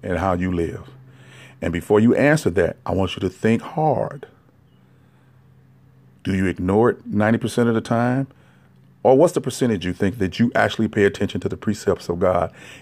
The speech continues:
and you actually try to yield to it? Because he said, "My word is spirit."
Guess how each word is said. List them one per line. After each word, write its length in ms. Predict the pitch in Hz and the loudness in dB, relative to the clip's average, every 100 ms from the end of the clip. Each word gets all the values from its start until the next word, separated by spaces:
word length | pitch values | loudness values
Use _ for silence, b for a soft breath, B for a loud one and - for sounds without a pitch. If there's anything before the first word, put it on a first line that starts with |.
| B | B
and 140 | 87 | -4
you 220 | 90 104 - | -2 -2 -2
actually 440 | - 107 - 101 | 0 0 0 -6
try 320 | 92 - 107 101 | -6 -4 -2 -2
to 240 | - 98 | -4 -4
yield 480 | 98 107 156 165 - | -2 0 4 2 2
to 160 | 95 | -4
it? 260 | 87 87 - b b b - _ _ | -4 -6 -10 b b b -20 _ _
Because 240 | - 85 101 | -12 -4 -2
he 60 | |
said, 200 | 104 113 | 0 2
"My 140 | 104 104 | 4 4
word 300 | 98 110 120 | 4 4 4
is 100 | 123 | -2
spirit." 400 | - 92 78 | -4 -4 -4